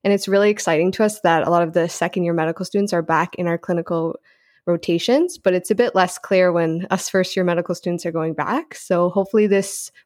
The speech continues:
podcast can be used to supplement our learning, both now and in the future. Topics in anesthesia like airway management, sedation, can definitely be a bit scary to approach, but we hope we can learn alongside with you in this podcast.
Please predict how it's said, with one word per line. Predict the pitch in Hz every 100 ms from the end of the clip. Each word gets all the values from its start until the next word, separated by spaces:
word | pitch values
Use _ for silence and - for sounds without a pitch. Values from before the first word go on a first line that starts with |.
| -
podcast | 185 185 170 170 -
can | 180
be | 170
used | 175 170
to | 180
supplement | - 165 180 175 165
our | 165
learning, | 160 160 196 269 240
both | 170 170 180
now | 156 151 151
and | - 156
in | 151
the | 160
future. | - 131 - 87 - _ _ _ _ _ _ _ _ _
Topics | 240 220 285 294 -
in | 277 262 233 -
anesthesia | 185 185 185 175 175
like | 175 -
airway | 175 170 165
management, | 175 226 220 214 214 202 202 -
sedation, | - 185 180 190 196 185 185
can | - 202
definitely | 196 285 269
be | 180 180
a | 175
bit | 170
scary | - 170 165 170
to | -
approach, | 160 - 170 311 - - _ - - -
but | 214
we | 220
hope | - 190 185
we | 208
can | 220 185
learn | 175 170
alongside | 175 170 170 - 165 160
with | 160 170
you | 165
in | 165
this | -
podcast. | - - - - - -